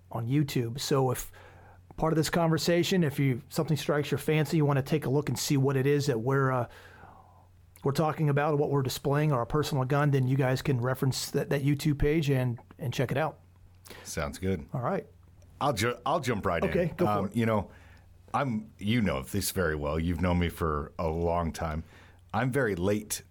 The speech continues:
Speaker 2: to the carry game. I carried for work and work purposes long before I carried as a civilian. Um,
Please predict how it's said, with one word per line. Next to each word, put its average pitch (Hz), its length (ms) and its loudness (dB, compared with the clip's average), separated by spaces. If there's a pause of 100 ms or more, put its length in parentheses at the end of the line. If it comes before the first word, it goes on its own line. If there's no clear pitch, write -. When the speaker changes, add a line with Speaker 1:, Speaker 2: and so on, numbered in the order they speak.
Speaker 2:
to 92 240 2
the 82 220 0
carry 82 360 -2
game. 69 300 -8 (680)
I 107 140 0
carried 107 380 0
for 92 180 0
work 85 460 -2 (260)
and 85 160 -2
work 98 240 0
purposes 85 580 -4 (220)
long 110 720 0
before 90 360 0
I 82 80 2
carried 82 500 -4 (380)
as 85 240 -2
a 82 60 -4
civilian. 76 580 -4 (600)
Um, 82 580 -2